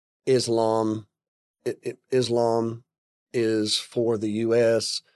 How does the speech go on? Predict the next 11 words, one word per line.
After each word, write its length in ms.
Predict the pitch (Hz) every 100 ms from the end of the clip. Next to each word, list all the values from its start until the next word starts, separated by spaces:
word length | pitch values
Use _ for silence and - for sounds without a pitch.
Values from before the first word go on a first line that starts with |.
| _ _ _ _ _
And, 260 | 117 110 110
uh, 140 | 107
but 160 | 101 117
then 140 | 120
it 40 | 120
had 200 | 123 110
something 400 | - 123 - 117
like, 420 | 113 104 98 - - _
um, 340 | 110 101 101 101 _ -
"God, 480 | 113 113 107 107 - _ _ _ _ _ _ _ _ -
Noah, 760 | 117 117 117 110 110 107 104